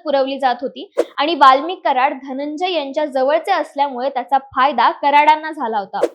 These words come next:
पुढे काळाचा ओघ ओळखून बबन गित्ते देखील धनंजय मुंडेंच्या गोटात दाखल झाले. त्या बदल्यात त्यांच्या पत्नी उर्मिला गित्तेंना परळी पंचायत समितीचं सभापती पद देखील मिळालं. तर तोपर्यंत वाल्मिक कराड हे परळी नगरपंचायतीचे नगराध्यक्ष झाले होते.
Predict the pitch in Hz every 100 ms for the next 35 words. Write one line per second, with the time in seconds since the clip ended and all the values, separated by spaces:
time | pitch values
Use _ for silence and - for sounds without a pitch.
0 | _ 320 381 403 330 311 311 370 339 285
1 | 311 311 277 277 285 285 320 269 277 302
2 | 302 311 349 302 294 359 311 302 320 339
3 | 415 359 320 320 320 349 285 285 320 285
4 | 247 277 269 277 202 - - - - -
5 | 392 392 349 285 330 330 294 294 311 311
6 | 311 302 285 320 302 294 330 359 392 262
7 | - - 339 320 247 302 - 294 311 403
8 | 427 330 302 311 320 320 285 302 311 262
9 | 254 311 - - 285 302 370 370 359 381
10 | 370 349 269 302 330 294 233 196 196 -
11 | 370 381 339 330 330 370 285 294 311 277
12 | 269 277 311 311 294 220 277 320 320 302
13 | 294 339 320 285 359 370 320 302 285 269
14 | 285 320 302 339 339 320 320 311 311 302
15 | 233 220 208 202 -